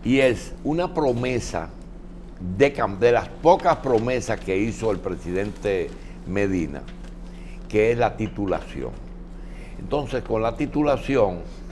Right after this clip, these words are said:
hemos tenido algunas experiencias que tú has sido protagonista importante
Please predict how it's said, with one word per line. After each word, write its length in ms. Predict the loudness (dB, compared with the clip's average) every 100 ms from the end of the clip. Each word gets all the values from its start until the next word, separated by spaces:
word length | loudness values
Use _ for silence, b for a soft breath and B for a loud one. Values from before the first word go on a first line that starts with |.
| B B B
hemos 320 | -2 0 0 2
tenido 560 | 2 2 2 2 0 -2
algunas 460 | -4 -2 -4 2
experiencias 800 | 0 4 4 6 4 2 -4 -6
que 120 | -4 -6
tú 180 | 0
has 120 | 0 0
sido 260 | 0 0
protagonista 1080 | 0 -2 0 0 0 -2 -4 0 2 2 -2 -8 -12 B B B B B
importante 1000 | -6 -2 -2 -2 2 4 4 0 -6